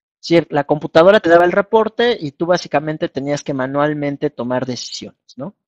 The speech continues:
En todas estas partes, el, hasta llegar al action, digamos, ¿no? Em, ¿qué es lo que está pasando ahora? Queremos que esa toma de decisiones sea más automatizada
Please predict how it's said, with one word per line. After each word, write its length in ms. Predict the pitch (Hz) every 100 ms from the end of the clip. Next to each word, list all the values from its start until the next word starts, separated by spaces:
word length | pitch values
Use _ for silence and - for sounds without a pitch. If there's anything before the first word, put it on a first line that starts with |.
| _ _
En 100 | 120
todas 420 | 117 139 135 127 120
estas 280 | - 110
partes, 380 | - - - -
el, 160 | - -
hasta 300 | 131 120 123
llegar 300 | 123 131 139
al 140 | 131
action, 380 | 117 117 - - _ _
digamos, 460 | 107 101 - -
¿no? 180 | 131 180 - _ _ _ - - - - _ _ -
Em, 540 | 151 151 151 156 151 - _ _
¿qué 100 | 202
es 40 |
lo 80 | -
que 60 |
está 160 | - 180
pasando 420 | 175 - 170 170
ahora? 240 | 151 156 185
Queremos 360 | 156 160 175
que 140 | - 165
esa 180 | - 180
toma 280 | 175 165
de 140 | 170 127
decisiones 640 | 120 143 - 139 151 170
sea 160 | 156 147
más 200 | 143 143
automatizada 920 | 131 117 113 - 117 117 110 107